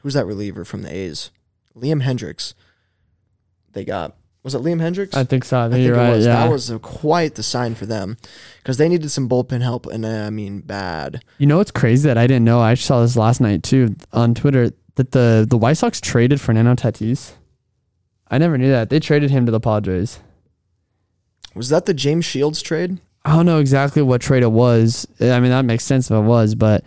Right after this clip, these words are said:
Speaker 2: uh, he was traded. I mean, do you imagine Tatis with Tim Anderson, with
Speaker 1: What?
Speaker 2: Jose Abreu? Yeah, I know Jan Maconda, or however you say his name, hasn't quite panned out as good as he, people thought he was, but he's still gonna be a good player.
Speaker 1: Moncada, Luis Robert.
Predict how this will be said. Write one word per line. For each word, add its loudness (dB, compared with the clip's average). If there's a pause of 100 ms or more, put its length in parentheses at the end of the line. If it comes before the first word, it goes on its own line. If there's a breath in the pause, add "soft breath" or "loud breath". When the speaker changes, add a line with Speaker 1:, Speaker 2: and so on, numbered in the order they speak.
(380 loud breath)
Speaker 2:
uh, 2
he 2
was 2
traded. 2
I 4
mean, 4
do 4
you 4
imagine 2
Tatis 0
with 0
Tim 2
Anderson, 4 (360 loud breath)
with 2
Speaker 1:
What? 4
Speaker 2:
Jose 2
Abreu? 4 (420 loud breath)
Yeah, 4
I 4
know 4
Jan 4
Maconda, 2
or 4
however 4
you 4
say 2
his 2
name, 4
hasn't 0
quite -2
panned 0
out 2
as -6
good 0
as 2
he, 4
people 0
thought 2
he 4
was, 2
but -6
he's 0
still 0
gonna 0
be 2
a 4
good 0
player. 4
Speaker 1:
Moncada, -2
Luis -4
Robert. -4